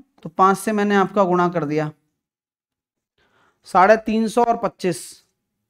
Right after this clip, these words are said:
तीन सौ पचहत्तर रुपया। ये क्या होता है, जो हंड्रेड परसेंट निकला है, ये आपका क्या है, क्रय मूल्य है,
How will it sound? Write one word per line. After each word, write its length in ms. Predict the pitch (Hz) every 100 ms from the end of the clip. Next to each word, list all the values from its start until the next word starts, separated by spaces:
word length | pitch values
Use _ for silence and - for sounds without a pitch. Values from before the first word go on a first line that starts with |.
| _ _ _ _ _ _ _ _ _ _ _
तीन 160 | 147 139
सौ 120 | 175
पचहत्तर 420 | 180 - - 120
रुपया। 300 | 117 - - - _ _ _ _ _ _ _ _ _ _ _ _ _ _ _ _ _ _ _ _ _ _ _ _ -
ये 200 | 175 240
क्या 180 | 247 247
होता 260 | 208 214
है, 260 | 226 302 - _ _ _ 185
जो 100 | 196
हंड्रेड 440 | 170 175 214 226
परसेंट 260 | 220 233 220
निकला 340 | 202 202 202
है, 340 | 196 240 - _ _ _ _ -
ये 320 | 156 165 220
आपका 320 | 240 214 214 220
क्या 180 | 220 214
है, 160 | 233
क्रय 300 | 233 208 208
मूल्य 340 | 202 190 180 151
है, 240 | 139